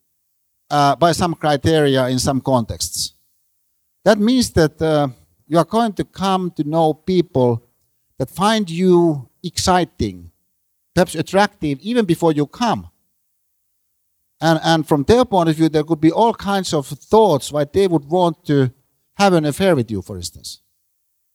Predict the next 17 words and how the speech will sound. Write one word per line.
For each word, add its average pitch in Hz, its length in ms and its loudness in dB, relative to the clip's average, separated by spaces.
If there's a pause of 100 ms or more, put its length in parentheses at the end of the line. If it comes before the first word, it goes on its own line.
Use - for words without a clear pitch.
(920)
But 143 140 -2
I'm 233 240 2
a 202 60 4
man, 185 460 0 (1200)
uh, 135 540 0 (380)
who 160 160 2
does 190 360 2
find 160 500 -6
some 156 520 -2
women, 139 560 0 (600)
you 135 80 -10
could 139 140 -6
say, 135 380 0
uh, 113 360 -2 (1800)
irrationally, 165 880 0
uh, 120 340 0
attractive. - 640 -4